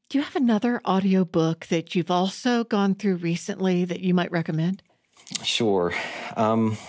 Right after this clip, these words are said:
Speaker 2: I read, uh, one called Robert E. Lee and Me by Ty Sigily. He grew up in Alexandria,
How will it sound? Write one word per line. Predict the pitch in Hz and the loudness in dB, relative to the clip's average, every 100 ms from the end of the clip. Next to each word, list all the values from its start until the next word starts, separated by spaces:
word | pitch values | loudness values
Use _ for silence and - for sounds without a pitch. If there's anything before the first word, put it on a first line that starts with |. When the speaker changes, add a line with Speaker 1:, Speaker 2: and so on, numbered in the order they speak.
| - - 98 - | -14 -14 -16 -10
Speaker 2:
I | 110 135 160 151 - | -2 0 0 -2 -2
read, | 101 107 101 - | 0 0 0 -6
uh, | 87 85 | -2 0
one | 87 98 | 2 0
called | 92 85 78 | 0 -2 0
Robert | 87 120 139 | 0 0 -2
E. | - 110 | 0 0
Lee | 101 107 | 0 0
and | 107 82 | 0 0
Me | 85 101 160 165 _ - - - - - - | 0 0 0 -4 _ -20 -20 -20 -20 -14 -4
by | 80 78 | -2 -2
Ty | 78 - 113 127 | -2 -2 0 0
Sigily. | 117 - 117 123 85 50 - - - _ - _ - | 0 -2 -4 -2 0 -2 -4 -12 -20 _ -20 _ -12
He | - | -4
grew | 147 127 | 0 0
up | 120 101 | 0 0
in | 98 | 0
Alexandria, | 90 87 - 160 - 123 120 117 | 0 0 0 0 0 0 0 -2